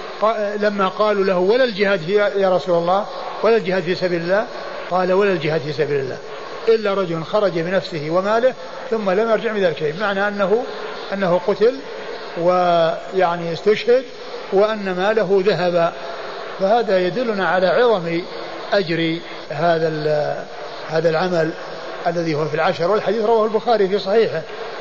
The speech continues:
كما رواه غيره. نعم.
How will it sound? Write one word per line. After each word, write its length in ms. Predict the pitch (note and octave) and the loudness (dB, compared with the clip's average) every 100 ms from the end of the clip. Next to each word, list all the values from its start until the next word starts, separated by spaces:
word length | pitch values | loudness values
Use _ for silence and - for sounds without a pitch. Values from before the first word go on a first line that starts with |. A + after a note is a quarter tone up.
| - - | -12 -4
كما 200 | F#3+ G3 | 0 2
رواه 340 | F#3+ F#3 E3 | 2 2 2
غيره. 360 | E3+ F#3 E3 C#3+ - - - - - - - - - - - - - - - - - - - - D3+ | 2 2 2 -2 -6 -8 -8 -10 -10 -10 -10 -12 -12 -12 -12 -12 -12 -12 -12 -12 -12 -14 -14 -10 -8
نعم. 180 | B2 | -8